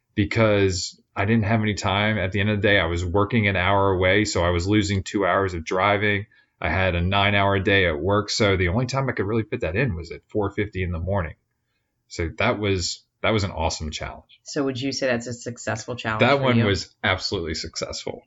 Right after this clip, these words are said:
Speaker 2: Would you say it's carried on into, like, your everyday? Like, what do you think that you do now that you know doing those workouts
Speaker 1: Mm-hmm.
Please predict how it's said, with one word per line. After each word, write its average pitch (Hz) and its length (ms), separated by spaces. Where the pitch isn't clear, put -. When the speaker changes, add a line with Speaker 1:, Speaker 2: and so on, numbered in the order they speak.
Speaker 2:
Would 147 160
you 147 80
say 143 260
it's 135 180
carried 131 400
on 123 420
into, 117 1080
like, 120 200
your 113 120
everyday? 117 520
Like, 123 200
what 123 180
do 131 60
you 123 160
think 120 420
that - 180
you 123 120
do 120 140
now 113 380
that 110 380
you 120 140
know 113 580
doing 127 340
those 117 180
workouts 113 480
Speaker 1:
Mm-hmm. 135 180